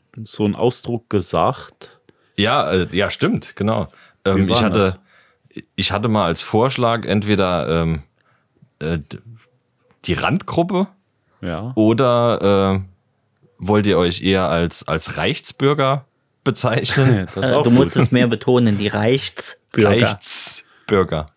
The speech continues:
Speaker 1: Kannst
Speaker 3: Find
Speaker 1: du
Speaker 3: ich
Speaker 1: das T S nochmal so sagen?
Speaker 3: Reichts?
Speaker 1: Ja.
Speaker 3: Du wolltest nur nochmal hören, dass ich
Speaker 1: Ja.
Speaker 3: lispel wie ein
Speaker 1: Nee,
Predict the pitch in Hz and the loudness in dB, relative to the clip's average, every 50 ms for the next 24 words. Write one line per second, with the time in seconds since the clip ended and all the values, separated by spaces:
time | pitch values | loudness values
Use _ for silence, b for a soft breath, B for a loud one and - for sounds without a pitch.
0 | - - 101 95 - - 120 131 135 110 - - - 117 101 - 104 107 - - | -8 -6 -4 0 2 2 2 4 2 2 0 -2 -4 -2 -2 0 -2 -2 -2 -2
1 | 143 147 139 - 147 139 131 - 113 101 - - 78 80 92 113 131 127 _ _ | -2 -2 -2 -2 -2 -2 -2 -2 -4 -4 -4 -2 -2 -2 -2 -4 -8 -12 _ _
2 | - - 113 123 - 185 180 - - - - - - _ _ _ _ - 92 92 | -10 -6 -6 -4 -6 -6 -10 -14 -18 -18 -20 -20 -20 _ _ _ _ -2 -2 -2
3 | 90 - _ - - - 104 107 113 - - 127 120 120 117 113 107 104 113 120 | -2 -4 _ -14 -6 0 2 2 2 2 0 0 2 2 2 2 2 2 2 2
4 | 117 107 104 98 - 123 120 - - - 107 101 101 104 98 98 | 2 0 0 0 0 0 0 0 2 0 0 0 0 -2 0 2